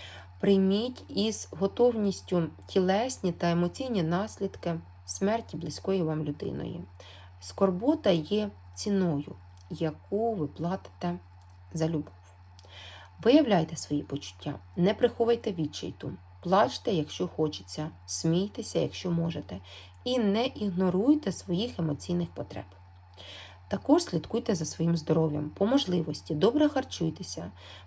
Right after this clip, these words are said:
бо ваше тіло після виснажливого переживання потребує підкріплення.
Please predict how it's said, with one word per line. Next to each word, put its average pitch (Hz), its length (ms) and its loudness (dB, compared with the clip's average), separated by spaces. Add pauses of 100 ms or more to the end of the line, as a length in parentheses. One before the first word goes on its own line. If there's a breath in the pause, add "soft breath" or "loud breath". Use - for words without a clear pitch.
бо 180 140 2
ваше 233 380 4
тіло 214 360 0
після 175 420 2
виснажливого 170 800 0
переживання 185 680 2
потребує 175 480 -2
підкріплення. 160 720 -6